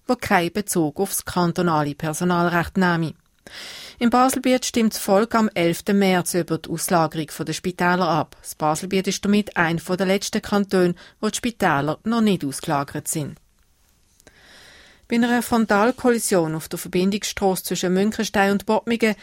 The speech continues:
ist heute ein fünfundzwanzigjähriger Autofahrer gestorben. Passiert ist der Unfall um halb sieben Uhr am Morgen. Ein Auto, das Richtung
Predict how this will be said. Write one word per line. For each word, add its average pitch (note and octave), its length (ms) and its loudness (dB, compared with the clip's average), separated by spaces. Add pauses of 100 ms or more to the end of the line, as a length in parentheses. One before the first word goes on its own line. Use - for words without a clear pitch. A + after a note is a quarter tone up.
(140)
ist A#3 160 -2
heute A#3 180 2
ein A3+ 60 0
fünfundzwanzigjähriger E3 1300 -2
Autofahrer E3+ 640 -2
gestorben. D#3 600 -4 (640)
Passiert A#3+ 400 0
ist C4 180 -4
der A#3+ 60 -2
Unfall A#3+ 400 4
um G3+ 160 2
halb G3 240 2
sieben G#3+ 340 -2
Uhr G#3 100 4
am G3 80 2
Morgen. D3+ 420 -2 (280)
Ein E3 120 -4
Auto, G3 420 -2
das F3 180 0
Richtung E3 300 -8